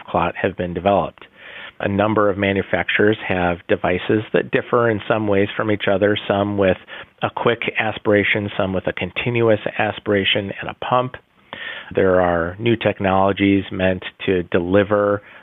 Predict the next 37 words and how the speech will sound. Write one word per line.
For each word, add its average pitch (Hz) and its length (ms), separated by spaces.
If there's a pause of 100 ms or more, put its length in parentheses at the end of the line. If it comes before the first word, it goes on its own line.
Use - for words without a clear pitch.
(140)
blood 95 240
back 90 320
to 131 100
the 120 120
patient 113 500
after 104 420
aspiration, 101 800
so 107 80
we 95 80
don't 92 220
have 90 240
large 87 320 (100)
drops 95 320
of 87 140 (560)
hemoglobin 120 640
with 98 180
therapy. 110 500 (220)
And 104 380
there's 107 200
even 117 240
more 107 280
devices 98 720
that 95 140
are 87 180 (300)
currently 131 440
undergoing 101 480
development 98 360
that - 140
try 101 180
and 90 140
capture 101 540
it 92 160
almost 127 340
like 101 200
in 90 80
a 85 80
basket. 87 520